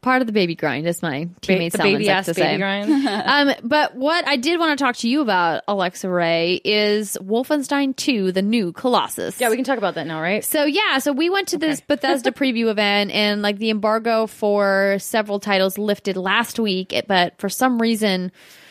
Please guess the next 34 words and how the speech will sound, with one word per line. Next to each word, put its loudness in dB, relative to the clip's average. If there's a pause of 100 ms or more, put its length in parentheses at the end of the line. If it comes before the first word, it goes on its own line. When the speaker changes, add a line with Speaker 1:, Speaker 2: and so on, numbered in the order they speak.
(160)
Speaker 1:
they 2
were 4
hanging 2
on 6
to -4
the 4
<laughs> 6
embargo 0
for 0
Wolfenstein, 0
and -4
I 2
don't 2
know -2
if -4
it's -4 (120)
<clears throat> -8
'cause -6
they 0
had -2
another -4
event 2 (460)
and 0
they 6
wanted 0
to -2
give -2
other 2 (500)
people 0
time -4
to -6
prepare 0
their 0
coverage -2